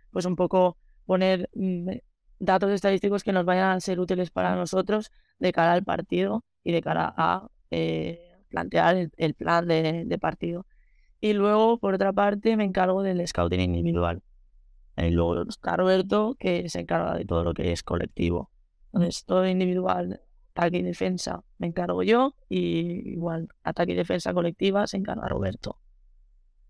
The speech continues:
Y obviamente, pues, en conjunto, pues, preparamos entrenamientos, hablamos de cómo, eh, va a ser un poco la idea del, del partido. Obviamente, Rubén ya va con ideas bastante claras, pero siempre,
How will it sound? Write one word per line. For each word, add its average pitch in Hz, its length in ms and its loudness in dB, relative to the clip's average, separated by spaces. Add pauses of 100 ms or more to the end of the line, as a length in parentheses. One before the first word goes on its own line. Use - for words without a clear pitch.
(440)
Y - 120 -4
obviamente, 170 500 2
pues, 185 260 -6
en 185 100 -6
conjunto, 180 640 0
pues, 180 120 -4
preparamos 165 440 0
entrenamientos, 180 1160 0
hablamos 175 460 2
de 170 120 2
cómo, 170 380 -4 (520)
eh, 175 480 4
va 190 380 -2
a 165 40 0
ser 175 180 -2
un 170 60 0
poco 175 180 2
la 175 80 2
idea 175 300 0
del, 175 420 -2 (760)
del 190 200 0
partido. 190 600 2
Obviamente, 185 520 2
Rubén 180 340 2
ya 175 400 2 (340)
va 175 140 6
con 180 120 2
ideas 175 580 -2 (420)
bastante 185 500 0
claras, 185 360 2
pero - 420 -4
siempre, 170 680 -2